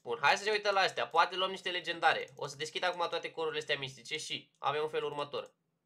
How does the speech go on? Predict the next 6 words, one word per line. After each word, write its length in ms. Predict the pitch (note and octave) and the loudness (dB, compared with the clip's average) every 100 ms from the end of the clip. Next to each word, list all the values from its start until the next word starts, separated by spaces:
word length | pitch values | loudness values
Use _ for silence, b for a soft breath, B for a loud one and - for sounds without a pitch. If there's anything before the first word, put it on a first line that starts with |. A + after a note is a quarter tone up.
| _ - | _ -6
Diamant, 420 | C3+ C#3+ D3+ - | 0 2 2 0
n-avem 360 | C#3+ C#3+ C3 | 2 4 2
niciun 220 | B2 A#2+ A2+ | -4 -8 -4
legendar. 500 | A2+ A2 C#3 - _ | -2 0 -2 -2 _
Rubin, 600 | E3+ A3+ A3+ C4 A3+ C3 | 4 8 8 6 2 -2
legendar, 720 | D3+ A3 A3+ A3+ G3 F#3 A#3+ | 4 6 8 4 6 2 2